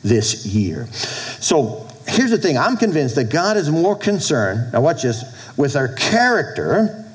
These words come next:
we would all say amen, than our accomplishments. Did you hear that? Otherwise, watch this, he would be more concerned with time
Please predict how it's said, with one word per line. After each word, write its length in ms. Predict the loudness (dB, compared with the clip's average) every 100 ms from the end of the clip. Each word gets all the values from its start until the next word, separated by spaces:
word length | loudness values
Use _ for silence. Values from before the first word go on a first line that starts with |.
| -12
we 140 | 0 2
would 80 |
all 160 | 4 2
say 200 | 0 0
amen, 540 | 2 2 4 2 0 -6 -16 -6
than 140 | 0 2
our 180 | 2 2
accomplishments. 920 | 2 0 0 -6 -6 -8 -8 -12 -14 -20 -18 -18 -18 -18 -16 -16 -18 -20 -20 -20 -20 -20 -20 -20 -20 -20 -4
Did 160 | 0 4
you 80 |
hear 220 | 4 4 2
that? 320 | -2 -6 -14 -18 -14 -12 -10 -2 0
Otherwise, 720 | 2 4 4 4 4 2 2
watch 220 | 2 2
this, 240 | -2 -2
he 200 | 0 4
would 280 | 4 4 2
be 160 | -2 0
more 320 | 2 4 4
concerned 720 | 4 2 4 2 4 2 2
with 260 | 2 2 -2
time 680 | 0 2 2 0 0 0